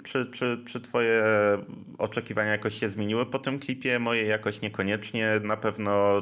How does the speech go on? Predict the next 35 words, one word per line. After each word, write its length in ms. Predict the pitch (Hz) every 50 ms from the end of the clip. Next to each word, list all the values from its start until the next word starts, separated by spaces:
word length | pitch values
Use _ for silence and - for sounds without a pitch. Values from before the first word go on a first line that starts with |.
| 98 -
czekam 280 | - 110 - 107 101 101
mocno 420 | 98 101 98 101 - 104 98 98
na 140 | 101 101 98
to, 180 | 101 - 98
co 240 | 90 - - 104 95
zrobi 380 | 92 98 95 85 85 95 98 -
Owen 340 | 107 104 101 98 92 92 98
Wilson, 540 | 107 107 107 107 - 120 113 113 117 120 117 - - _
mm, 360 | 110 107 107 107 107 110 110
w 60 | 110
tym 180 | 110 120 117 113
serialu, 460 | - - 113 110 110 113 113 113 110
bo 360 | 104 95 98 95 95 95 98 95 -
tu 100 | - 107
mieliśmy 300 | 98 98 98 - - 98
go 100 | 95 95
troszkę 360 | - - 117 110 - - 98
więcej 520 | 95 110 123 120 123 - 120 110 107 - - -
i 360 | 101 101 101 101 98 98 98
zapowiada 500 | 92 98 101 92 - 98 90 95 87 92
się 120 | 90 - 101
naprawdę 340 | 92 - - 90 90 90 85
ciekawie. 500 | - 90 - - 113 110 110 107 110 110 110 - - - - - - _ _ _
I, 320 | - 98 98 95 - 92
i 40 | 95
ta 140 | - 104 98
dynamika 640 | 87 98 98 101 98 98 101 98 101 107 95 92 92
z 420 | 90 87 - 92 90 90 90 90 -
Tomem 380 | - 92 92 92 90 90 90
też 300 | 87 - 92 90 87 85
wypada 380 | 85 92 82 85 87 82 85 85
całkiem, 420 | 85 - 95 87 85 - 92 85
całkiem 380 | - - 92 87 90 - 87 87
nieźle, 380 | 95 104 104 - 104 101 98
bo 420 | 92 82 90 90 90 90 87 -